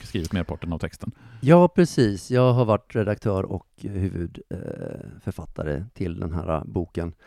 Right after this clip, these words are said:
Speaker 2: Eh, som är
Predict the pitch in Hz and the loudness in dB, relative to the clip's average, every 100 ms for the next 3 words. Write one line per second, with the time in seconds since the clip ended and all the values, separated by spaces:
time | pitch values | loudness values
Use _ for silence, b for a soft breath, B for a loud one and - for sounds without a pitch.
0 | b b b b 98 98 95 92 92 90 | b b b b 2 4 6 4 4 4
1 | 85 82 - - 120 101 90 - - - | 2 -2 -8 -2 2 2 0 -6 -10 -4
2 | 104 85 80 85 - 50 | -2 0 -2 -4 -8 -10